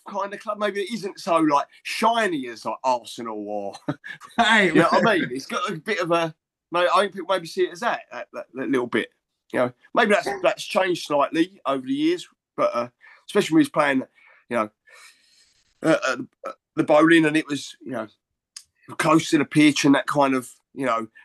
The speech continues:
Speaker 1: teams would come there, it was so noisy, teams wouldn't wanna play us there. Maybe it's something to do with that.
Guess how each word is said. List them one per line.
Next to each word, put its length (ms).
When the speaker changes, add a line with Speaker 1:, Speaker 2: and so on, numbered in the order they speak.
Speaker 1:
teams 240
would 100
come 240
there, 120
it 80
was 100
so 200
noisy, 500
teams 340
wouldn't 160
wanna 100
play 280
us 180
there. 340
Maybe 200
it's 100
something 320
to 60
do 120
with 80
that. 220